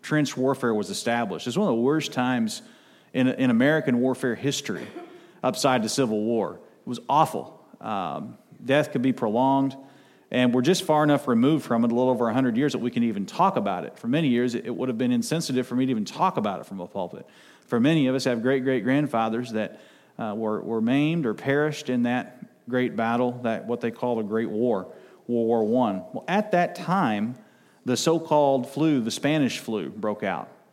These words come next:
And similarly to where we are a hundred and two years later, churches were asked not to convene for a season, and almost all churches obliged. On the first Sunday back, or in, in the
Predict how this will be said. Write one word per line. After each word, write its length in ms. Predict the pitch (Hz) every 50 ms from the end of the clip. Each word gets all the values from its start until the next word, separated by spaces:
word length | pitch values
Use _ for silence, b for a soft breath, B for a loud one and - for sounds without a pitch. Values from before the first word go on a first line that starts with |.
| B B B B B B B B -
And 340 | 127 127 127 127 127 127
similarly 800 | 123 - - 175 196 214 214 185 156 139 127 117 113 113 117 135
to 200 | 135 - - 123
where 180 | 117 123 135 131
we 100 | 131 131
are 160 | 131 127 123
a 60 | 120
hundred 420 | 117 127 139 131 135 131 131 123 123 - - -
and 140 | - 113 113
two 120 | - 147 143
years 300 | 139 131 127 120 107 113
later, 440 | 135 151 175 160 117 113 113 127 B B B B B
churches 440 | - - 165 170 180 170 185 175 160
were 160 | 180 175 -
asked 560 | - 131 131 127 135 139 - - - - -
not 360 | - 135 139 143 151 151 - -
to 60 | -
convene 800 | - 170 160 147 131 151 151 127 110 101 98 107 113 120 127 - -
for 240 | - - 131 123 127
a 40 | 131
season, 460 | 127 - 170 180 151 110 - - - - - - B B B B B B B B B -
and 360 | - 117 117 123 143 160 151
almost 540 | 120 117 127 151 151 139 131 143 143 - 113
all 180 | 110 110 131
churches 440 | 135 - 120 110 107 - 120 117 123
obliged. 760 | 139 131 143 156 165 175 151 107 95 - - - - - - - b b b b b b b b b b b b b b b b b b b -
On 140 | - 139 139
the 80 | 135
first 380 | 127 - 220 226 254 - - -
Sunday 320 | - 175 175 170 151 131
back, 420 | 117 135 151 156 131 117 135 143 -
or 140 | 131 123 123
in, 120 | 127 127
in 320 | 127 127 - 135 135 127
the 320 | 123 120 113 110 101 -